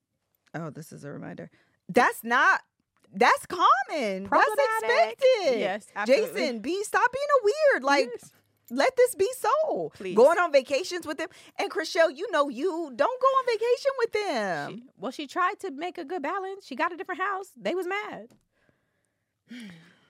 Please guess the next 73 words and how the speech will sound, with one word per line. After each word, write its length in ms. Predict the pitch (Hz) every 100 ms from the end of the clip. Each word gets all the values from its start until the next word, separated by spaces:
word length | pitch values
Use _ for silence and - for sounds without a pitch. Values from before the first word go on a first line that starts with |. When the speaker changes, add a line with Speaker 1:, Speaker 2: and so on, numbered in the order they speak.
| _ - 156
Speaker 1:
Girl, 520 | 269 403 403 320 285
but, 380 | 175 180 175 -
okay, 320 | 196 254 226 170 160
uh, 220 | 175 180 175
the 140 | 175
last 260 | 190 226 240
episode 380 | 226 226 208
is 100 | 196
on 100 | 190
the 60 | 180
fifteenth. 400 | 208 202 220 175
Is 80 | 170
that 160 | 202
the 80 | 254
reunion 460 | 233 196 202 277 262
or 60 |
they 120 | 185 180
dropping 280 | 196 196
more? 360 | 180 175 147 180 _ _ -
Speaker 2:
Mm-mm. 380 | 208 185 175 180 _ -
Speaker 1:
I 40 |
don't 80 | 190
Speaker 2:
On 80 | 185
this, 120 | 196
Speaker 1:
know. 40 | 156
Speaker 2:
Colin. 260 | 170 170 - -
Speaker 1:
All 60 | -
right. 300 | - - - _ _ _ -
All 120 | 156
right. 220 | 147 135 - _ _ _ _ -
Let 160 | 170
me 60 | 185
call 160 | 208
you 80 | 175
back 160 | 165 160
in 80 | 151
two 100 | 151
minutes. 320 | 135 113 156
Speaker 2:
Y'all 160 | 185 208
know 140 | 220
she 120 | 202
likes 160 | 156 151
to 40 | 123
answer 200 | 151 139
the 60 |
phone. 140 | - 170
Speaker 1:
I 60 |
know, 140 | 196 220
Speaker 2:
Say 80 | 320
Speaker 1:
but 80 | 226
Mom 200 | 202 285
Speaker 2:
bye. 60 |
Speaker 1:
called 200 | 220 214
earlier. 360 | 180 233 233 190
The 60 | 196
only 100 | 208
reason 140 | 202
why 80 | 196
I 20 | 190
didn't 200 | 185 185
answer, 180 | 196 185
Mom, 160 | 170
if 100 | 170
you're 80 | 175
still 240 | - 175
on, 140 | 175 170
is 60 | -
'cause 140 | 160
Mel 140 | 160
was 120 | 160 156
doing 160 | 151
the 60 | 135
ad. 260 | 143 135